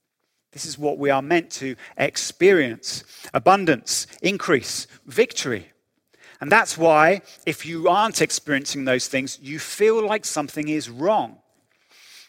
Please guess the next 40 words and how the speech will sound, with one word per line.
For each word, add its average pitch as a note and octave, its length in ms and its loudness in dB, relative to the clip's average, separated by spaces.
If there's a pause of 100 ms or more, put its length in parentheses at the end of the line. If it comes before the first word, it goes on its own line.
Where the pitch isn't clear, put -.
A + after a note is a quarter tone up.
Maybe F#3 240 4
you're F3 160 0
not F#3 140 2
a D3 40 -2
Christian. G3 300 -2
You've D3 100 -4
spent F#3 180 -4
your D#3 100 0
whole F3+ 160 4
life F#3+ 240 4
being D3+ 140 -2
like, C3+ 100 -2
"Why G3+ 340 2
does A#3+ 140 -6
there A3 100 -4
seem G#3 280 -6
to - 100 -12
be D3+ 80 -4
this D3+ 200 -4 (200)
gap G#3 360 4
between D#3 320 -6
my E3 200 2
expectation E3+ 840 -2 (220)
and F3 220 0
the F3+ 60 0
reality G#3+ 480 4
that E3 100 -4
basically F3+ 520 2
everyone G#3 480 2
ever E3 320 4
has C#3+ 200 0
ever D#3+ 240 2
experienced E3 500 -2
and E3+ 100 -4
that F#3+ 120 4
I A#3 180 4
am F3+ 80 -2
experiencing D#3 640 -6
as E3 100 -10
well?" G3+ 220 2